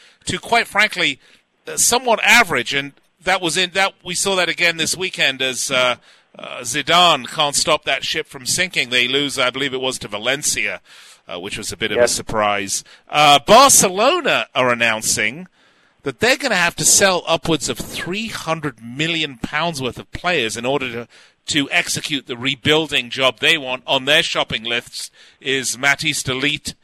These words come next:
Speaker 1: uh, Luka Jovic, Antoine Griezmann. But, you know, Kartik, just like the red light district of Amsterdam, you know, where the ladies are in the shop window, uh, one has to think that, uh, the likes of Coutinho, Umtiti, Rakitic,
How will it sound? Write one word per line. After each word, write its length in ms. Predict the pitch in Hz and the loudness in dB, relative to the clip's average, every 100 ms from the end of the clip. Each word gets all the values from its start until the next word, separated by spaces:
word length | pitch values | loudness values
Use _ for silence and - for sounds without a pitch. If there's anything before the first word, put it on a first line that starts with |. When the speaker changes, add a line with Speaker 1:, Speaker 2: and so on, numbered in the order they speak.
| _ _ _ | _ _ _
Speaker 1:
uh, 240 | 120 127 135 | 0 2 2
Luka 180 | 151 143 | -2 -2
Jovic, 760 | - 151 147 147 - - - - | 4 6 6 4 2 0 -4 -4
Antoine 380 | 131 131 143 131 | -4 -2 -4 -2
Griezmann. 640 | 135 156 139 143 139 135 - _ _ _ _ | 0 2 2 2 2 0 -16 _ _ _ _
But, 160 | - 147 | 0 4
you 100 | 175 | 6
know, 140 | 190 | 4
Kartik, 560 | 180 208 185 190 180 _ _ _ - | 6 6 6 6 2 _ _ _ -12
just 320 | 131 175 - | 2 2 4
like 260 | 190 175 - | 4 2 2
the 140 | 156 | -2
red 200 | 147 165 | 2 4
light 200 | 160 151 | 4 2
district 380 | - 160 - 151 | 2 -2 -2 -2
of 100 | 135 | 2
Amsterdam, 720 | 147 160 - 131 117 113 117 - | 2 2 0 -2 -2 -2 -2 -8
you 140 | 139 | -4
know, 140 | 120 127 | 0 0
where 140 | 120 | 0
the 180 | 120 117 | -2 -2
ladies 400 | 120 139 135 110 | 2 2 0 0
are 80 | 117 | -2
in 80 | 117 | -2
the 80 | |
shop 300 | 107 135 123 | -2 -2 -2
window, 420 | 127 135 110 95 98 - - _ | -2 -2 -2 -2 -6 -14 -20 _
uh, 260 | - 123 123 | -6 -2 -2
one 160 | 135 | -2
has 240 | 135 160 - | -2 -2 -2
to 100 | 135 | -8
think 300 | - 151 - | -4 -4 -2
that, 160 | 127 | -2
uh, 260 | 120 120 120 | 2 2 2
the 120 | 117 | 0
likes 340 | 127 139 - 135 | 2 0 0 -6
of 160 | 113 | -6
Coutinho, 800 | - - 165 160 160 156 151 135 | -8 -4 0 2 4 4 2 0
Umtiti, 640 | 120 160 160 165 156 147 | -4 -6 -4 0 2 2
Rakitic, 800 | 139 151 151 160 160 143 - - | 2 2 0 -2 0 2 0 -4